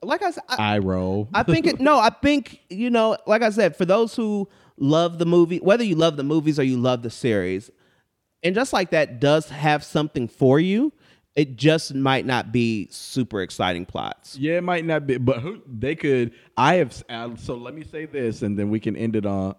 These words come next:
Speaker 2: uh, end it. Um, I've seen shows have a terrible first season and come back and hit it out of the park season two.
Speaker 1: Yeah.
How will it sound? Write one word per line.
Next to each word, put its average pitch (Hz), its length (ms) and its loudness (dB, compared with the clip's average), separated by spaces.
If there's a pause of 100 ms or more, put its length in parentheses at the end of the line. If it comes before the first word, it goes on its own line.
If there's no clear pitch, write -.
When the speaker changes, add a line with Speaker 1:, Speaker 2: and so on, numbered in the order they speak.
Speaker 2:
uh, - 140 -16
end 120 240 -2
it. 90 300 -6
Um, 85 420 -6 (240)
I've - 180 0
seen 175 260 -6
shows 135 560 0
have 117 260 0
a 98 80 -6
terrible 120 420 0
first 120 380 0
season 87 580 -2 (220)
and 85 180 -4
come 113 220 0
back 113 160 -4
and 95 100 -6
hit 120 140 -2
it 123 60 -2
out 123 120 0
of 120 80 -4
the 113 80 -14
park 143 300 -2
season 131 320 -8
two. 113 440 -2
Speaker 1:
Yeah. 113 120 -18